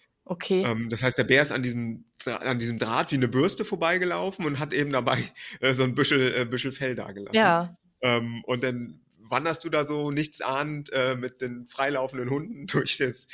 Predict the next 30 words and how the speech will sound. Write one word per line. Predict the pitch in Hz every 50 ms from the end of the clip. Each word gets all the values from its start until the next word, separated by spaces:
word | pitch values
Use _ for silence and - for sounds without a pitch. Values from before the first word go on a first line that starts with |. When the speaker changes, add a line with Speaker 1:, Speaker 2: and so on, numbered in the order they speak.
| - -
Speaker 1:
Ach. | 220 233 220
Speaker 2:
durch | 160 143 131
den | - 143 127 110
Wald | 120 120 143 170 156
und | 147 127
siehst | 135 135 147
aber, | 135 127 131 113 113
„Warum | 110 104 104
ist | 110 107 110
denn | 107
da | -
Stacheldraht | - - 127 - 135 - - - - _
gespannt?“ | _ - - - 107 107 117 - -
Sieht | - 113 -
erstmal | - - - - 117 110
so | -
aus, | - 117 127 -
dann | - 101
gehst | - 113 - -
du | 110
hin, | 101 123 170 156
sagst, | 127 117 - -
„Nee, | 113
ist | - -
gar | - 123
kein | - - -
Stacheldraht.“ | - - 101 - 110 107 110 110 127 131
Das | 123 - - - - - - - - -
sieht | - 139 127 - - -
aber | 123 113 113 110